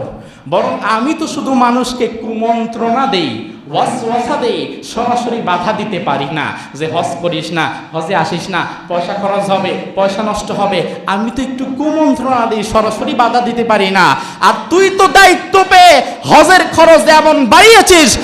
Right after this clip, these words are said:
যেন বাংলাদেশের সাধারণ মানুষের জন্য হজ করা বাতিল হয়ে যায়।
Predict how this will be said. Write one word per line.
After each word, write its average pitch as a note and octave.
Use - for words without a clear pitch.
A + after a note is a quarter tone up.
যেন D4+
বাংলাদেশের F#4+
সাধারণ D#4
মানুষের C4+
জন্য A#3+
হজ -
করা G3
বাতিল F3+
হয়ে C#3+
যায়। A#2